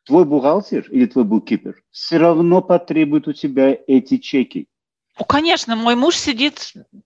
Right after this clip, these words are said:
Speaker 2: часами, я вообще к этому не пред-, не приближаюсь, а муж может часами сидеть, собирать по разным углам,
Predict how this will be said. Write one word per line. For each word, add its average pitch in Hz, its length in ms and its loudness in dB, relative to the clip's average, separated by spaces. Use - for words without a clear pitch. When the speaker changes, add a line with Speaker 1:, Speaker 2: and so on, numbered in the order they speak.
Speaker 2:
часами, 247 580 0
я 202 160 -2
вообще 226 240 -4
к 277 60 -6
этому 240 240 -2
не 214 120 -6
пред-, 202 280 -8
не 214 120 -2
приближаюсь, 220 640 0
а 196 40 -2
муж 240 280 -6
может 220 240 -2
часами 226 380 -2
сидеть, 220 340 -6
собирать 226 520 -2
по 208 140 2
разным 208 360 -2
углам, 202 360 0